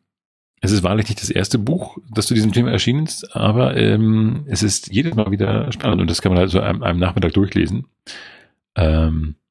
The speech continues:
und ich wollte mir diese YouTube-Sache mal angucken, habe ich noch nicht gemacht.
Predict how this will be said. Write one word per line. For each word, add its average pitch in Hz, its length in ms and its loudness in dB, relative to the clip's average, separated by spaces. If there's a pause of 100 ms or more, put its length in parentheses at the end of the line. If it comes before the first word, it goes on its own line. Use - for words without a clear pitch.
und - 80 4
ich 78 80 2
wollte 104 140 2
mir 92 120 2
diese 85 160 -2
YouTube-Sache 98 680 0
mal - 100 -2
angucken, - 240 -4
habe 85 120 -4
ich 87 40 -4
noch 90 60 0
nicht 87 140 -4
gemacht. - 460 -2